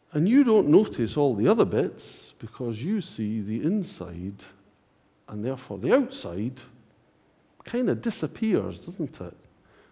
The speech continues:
Interesting how that happens. Because we, we live on a planet that puts a huge amount of emphasis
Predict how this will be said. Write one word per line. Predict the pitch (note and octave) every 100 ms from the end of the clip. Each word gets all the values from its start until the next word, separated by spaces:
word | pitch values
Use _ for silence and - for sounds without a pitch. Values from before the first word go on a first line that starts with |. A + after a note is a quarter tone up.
| _
Interesting | D4+ D#4 D#4 D#3 - A#2
how | F#2 G2+
that | E2+ F2+ -
happens. | - - - G2 C3 - _ - - - - - _ _ -
Because | G#3 B3 A3
we, | A3 G#3
we | G#3 A#3
live | B3+
on | C#4
a | D#3
planet | - - A#3+ E3+ D3 - - - - - _ -
that | D3
puts | E3+ G#3 F3
a | E3
huge | - - - B3+ B3+ B3 F#3
amount | F#3 F#3+ D#3+
of |
emphasis | F#3 B3 - A2 A2+ D#3+ -